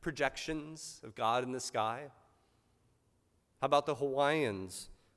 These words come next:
with the tools of childhood fun or of their seafaring history?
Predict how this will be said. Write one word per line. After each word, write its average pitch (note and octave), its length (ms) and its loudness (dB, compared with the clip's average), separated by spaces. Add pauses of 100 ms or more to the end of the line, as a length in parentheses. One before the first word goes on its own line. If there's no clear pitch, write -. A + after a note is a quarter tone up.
with C3+ 100 -8
the B2+ 80 0
tools F3+ 500 2
of C3+ 100 -6
childhood D#3+ 580 4
fun D#3+ 500 2 (680)
or C3+ 160 6
of C3+ 80 0
their C3+ 140 2
seafaring C#3+ 800 0
history? C#3+ 560 -4